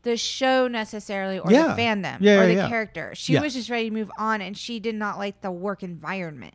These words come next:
Speaker 2: Yeah. Yeah, yeah,
Speaker 1: Which
Speaker 2: yeah.
Speaker 1: was about her and not
Speaker 2: Yeah.
Speaker 1: the character.
Speaker 2: So I would bet somebody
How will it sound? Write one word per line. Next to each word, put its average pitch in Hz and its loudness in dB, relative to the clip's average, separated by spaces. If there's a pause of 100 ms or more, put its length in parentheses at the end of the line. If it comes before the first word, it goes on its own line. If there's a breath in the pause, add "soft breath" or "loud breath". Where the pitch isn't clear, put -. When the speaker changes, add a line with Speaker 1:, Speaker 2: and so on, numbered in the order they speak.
Speaker 2:
Yeah. 117 -2 (400)
Yeah, 110 -4
yeah, 101 -6
Speaker 1:
Which 214 0
Speaker 2:
yeah. 240 2
Speaker 1:
was 226 -2
about 208 -2
her 233 2
and 170 -8
not 190 -4
Speaker 2:
Yeah. 113 -2
Speaker 1:
the 175 -10
character. - -10
Speaker 2:
So - -4
I 185 4
would 196 0
bet 170 -6
somebody 135 -4